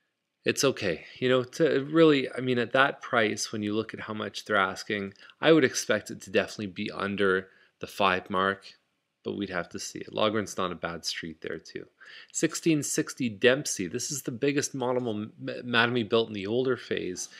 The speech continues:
It's called a Westmoreland, thirty-seven fifteen square feet. There's no finished basement.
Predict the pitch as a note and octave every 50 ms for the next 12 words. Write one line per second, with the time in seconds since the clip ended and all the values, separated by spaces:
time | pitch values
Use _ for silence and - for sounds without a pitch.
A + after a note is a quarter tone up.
0 | - - _ - - - C3 G#2+ A2+ G#2 G2+ A2+ A2 G#2+ - - A2+ G#2 G2+ G#2+
1 | A#2+ C3 C#3+ D3 C#3 - - B2+ B2+ C3 C3 A#2+ - - C3+ B2 B2 A#2 - -
2 | B2 A2 - - B2 B2 B2 B2 A#2 - - - A#2 A2 - - - B2+ C3 B2+
3 | - A#2 A2 - A2 A2 A2 - - - A#2 A#2 - - - A2 A2 A2 G#2 -
4 | - A2+ A2 A2 A#2+